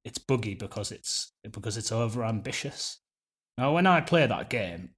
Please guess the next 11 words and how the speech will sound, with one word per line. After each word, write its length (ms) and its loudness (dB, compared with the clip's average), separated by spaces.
I 460 6
can't 320 2
see 220 0
a 60 -2
sliver 600 2
of 100 2
ambition 460 -2
in 100 -2
the 60 -4
entire 380 -4
thing. 260 -6